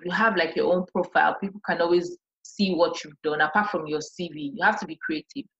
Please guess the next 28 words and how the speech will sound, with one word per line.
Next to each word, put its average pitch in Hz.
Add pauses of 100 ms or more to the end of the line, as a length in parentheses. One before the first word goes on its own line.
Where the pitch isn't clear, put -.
(220)
and 156
start 165
building 165
your 147
personal 160
brand. 143
And 156
then 165
I 170
would, 165 (220)
I'll, 160 (160)
um, 151 (120)
share 226
this 185
with -
you. -
Oprah 220
has - (100)
put 170
it - (540)
very 175
succinctly, 165 (460)
"Wherever 190
you 190
are, 160
that's 180
your 151
stage." -